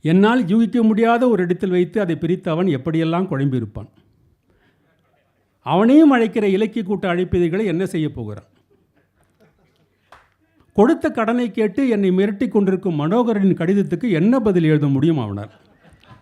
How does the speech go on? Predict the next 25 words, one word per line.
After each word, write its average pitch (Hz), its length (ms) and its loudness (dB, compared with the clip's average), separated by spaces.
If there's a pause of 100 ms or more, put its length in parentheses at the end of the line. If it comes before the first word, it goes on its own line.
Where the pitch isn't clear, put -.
(1900)
இப்போதைக்கு 240 540 0
தர 196 240 -2
முடியாது 254 440 2
என்பதற்கான 226 540 -2
எல்லா 185 340 -2
காரணங்களையும் 247 760 0
விளக்கி 214 420 0
மனோகரனுக்கு 233 600 0
நான் 214 240 -4
கடிதம் 214 360 0
எழுதி 214 240 0
விட்டதை 202 340 0
எப்படி 226 340 0
அறிவான் 170 340 0
அவன்?" 107 260 -8 (2000)
மதிப்புரைக்கு 294 560 0
வந்திருந்த 226 400 0
அந்த 185 160 -2
மட்டமான 226 500 -2
இரண்டு 190 320 -2
நூல்களை 214 340 0
பாராட்டி 247 520 -2
தொலைப்பானா 190 540 -2
ஒரு 139 160 -2
வேளை. 127 280 -4